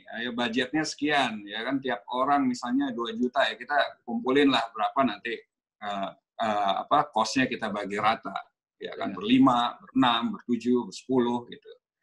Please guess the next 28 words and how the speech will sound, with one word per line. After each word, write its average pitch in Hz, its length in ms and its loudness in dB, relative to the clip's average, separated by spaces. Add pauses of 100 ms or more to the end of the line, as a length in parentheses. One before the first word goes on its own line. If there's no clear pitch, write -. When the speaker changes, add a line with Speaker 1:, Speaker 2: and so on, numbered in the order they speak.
(280)
Speaker 1:
Atau - 340 6
ada 247 220 4
juga 240 400 -2 (240)
tipikal 196 500 -4
yang, 196 300 2 (340)
"Ah, - 220 0 (180)
gua 196 220 0
nggak 190 160 0
mau 170 80 -2
repot 202 400 -2
nih, 185 160 -6 (480)
gua 160 160 2
mau 165 500 2
ikut 175 540 -8
I 170 160 -14
O 175 160 0
fotografi," 151 880 0
gitu - 300 -20
kan? 147 160 -6
Ada 175 240 2
tuh 226 160 0
I 147 160 0
O, 160 160 -6
I 165 160 -8
O-nya, 175 320 0
I 143 160 0
O 151 80 0
Speaker 2:
Ya. 147 80 2